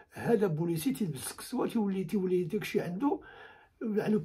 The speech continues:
بيرسونيل باش هو يمشي. بحال شتي شي واحد داس في الضو الأحمر، إلا ما عندكش الوسائل باش تاخذ ليه النمرة ديالو، ما تخليش البوسو تبقى تابعو في السناقي.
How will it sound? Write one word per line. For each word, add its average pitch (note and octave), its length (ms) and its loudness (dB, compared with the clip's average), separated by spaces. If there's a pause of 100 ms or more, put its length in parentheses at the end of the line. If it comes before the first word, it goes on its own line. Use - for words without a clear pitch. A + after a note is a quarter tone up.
بيرسونيل G#3 440 6
باش - 240 -2
هو G3 180 6
يمشي. E3 600 4 (480)
بحال C4 300 4
شتي - 240 -4
شي F3 120 -2
واحد D3+ 360 2
داس D#3+ 220 0
في C#3 40 -8
الضو C3 160 -2
الأحمر، C3 500 -2 (1160)
إلا B3 140 4
ما B3+ 120 4
عندكش G3+ 340 0
الوسائل F#3+ 420 2
باش C#3 200 -4
تاخذ - 260 0
ليه C#3+ 200 -4
النمرة C#3+ 320 -2
ديالو، C3 500 -2 (1800)
ما - 60 -6
تخليش - 400 -4
البوسو D4+ 340 -2
تبقى - 320 0
تابعو G3 360 2
في - 140 -12
السناقي. - 400 -4